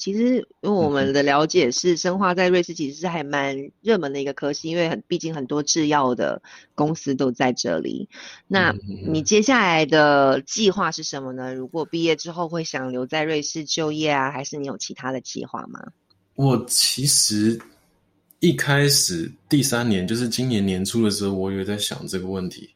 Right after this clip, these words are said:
Speaker 2: 然后就开始一直很积极的听那些什么职涯分享啊，然后什么学界啊、学界外啊。基本上我们毕业就两条路嘛，一个是，呃，你要当教授那种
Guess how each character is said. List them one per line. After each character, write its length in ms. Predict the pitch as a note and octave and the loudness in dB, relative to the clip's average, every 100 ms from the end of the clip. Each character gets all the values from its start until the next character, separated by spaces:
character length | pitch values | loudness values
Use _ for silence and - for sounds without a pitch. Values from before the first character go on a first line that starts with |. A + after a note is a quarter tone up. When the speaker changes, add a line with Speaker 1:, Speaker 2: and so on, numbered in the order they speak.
| _ | _
Speaker 2:
然 160 | F2+ F#2 | -8 -6
后 400 | G2 G2+ F#2+ G2 - _ _ _ _ _ _ _ | -2 -2 -2 -4 -10 _ _ _ _ _ _ _
就 120 | A2 | -6
开 180 | G#2+ A2 | -2 0
始 140 | G2 | 0
一 60 | F#2+ | -2
直 120 | F#2+ | -2
很 180 | F#2 F2 | -4 -4
积 140 | G2 | -2
极 200 | G2 F#2 | -2 -2
的 100 | F2+ | -6
听 300 | F2+ - F#2+ | -6 -4 -2
那 100 | F#2+ | -2
些 480 | F#2+ F#2+ F#2+ F#2 F2+ | -4 -4 -4 -4 -6
什 140 | F2 - | -6 -8
么 480 | F#2+ F#2+ F2+ F#2+ G2 | -8 -8 -6 -8 -6
职 260 | - F#2 | -4 0
涯 540 | F#2+ F#2 F2+ F#2 F#2 F#2 | 0 0 0 0 0 -2
分 340 | - - G2 | -6 -2 0
享 320 | G2+ - D#2 D#2+ | 0 0 0 -2
啊， 280 | E2+ F2+ G2 _ _ _ _ _ | -2 -2 -6 _ _ _ _ _
然 140 | - F#2 | -8 -6
后 520 | F#2 F#2 F2 F2 F2 | -2 -2 -2 -4 -6
什 180 | - F2 | -6 -4
么 60 | |
学 320 | E2+ - E2+ F#2+ | -2 0 2 2
界 320 | - A2 G2 | 4 4 4
啊、 260 | F#2 F#2 | 2 0
学 240 | F#2+ - F2 | 0 0 0
界 220 | F2 G2+ | 2 2
外 340 | F#2+ G2 F#2 F2 | 2 2 0 -2
啊。 160 | F2+ - - _ _ _ | -4 -12 -20 _ _ _
基 100 | - | 0
本 100 | C#3 | 4
上 220 | B2+ C#3+ | 4 4
我 60 | A2+ | 4
们 120 | F#2+ | 4
毕 140 | G2+ A#2+ | 4 4
业 100 | A#2 | 4
就 160 | A#2 | 4
两 160 | G#2 F2+ | 2 0
条 200 | F2+ F#2 | -4 -2
路 120 | G2+ | 0
嘛， 220 | F#2+ F2+ | 0 -2
一 80 | F2+ | -6
个 320 | F2+ G2 F#2+ F#2+ _ _ - | -4 -2 -2 -6 _ _ -6
是， 560 | - G2+ G2 F#2 F2+ - | -4 -2 -2 -4 -8 -12
呃， 300 | F#2+ F2+ F2 | -8 -6 -4
你 140 | F2 | -4
要 160 | F2 F#2 | -4 -6
当 420 | F#2 F#2 F#2 F#2 | -4 -4 -6 -10
教 200 | - F2+ | -4 -4
授 200 | F2 G2 F#2 | 0 0 0
那 80 | F2+ | -4
种 200 | - | -6